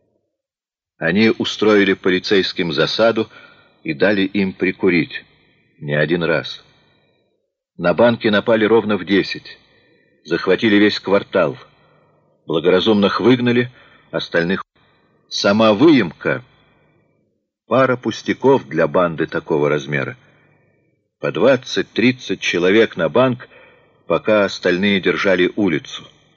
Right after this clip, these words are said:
Всех дел завернуть добычу да отвезти домой. Сейчас там идет собрание разъяренных бизнесменов. Акционеры встали на дыбы и требуют голову начальника полиции.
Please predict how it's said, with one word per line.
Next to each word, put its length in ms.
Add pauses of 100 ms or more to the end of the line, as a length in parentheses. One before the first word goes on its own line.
(360)
Всех 340
дел 320
завернуть 560
добычу 480
да 140
отвезти 480
домой. 360 (2750)
Сейчас 380
там 200
идет 220
собрание 680
разъяренных 760
бизнесменов. 800 (800)
Акционеры 600
встали 560
на 120
дыбы 360
и 20
требуют 480
голову 400
начальника 580
полиции. 640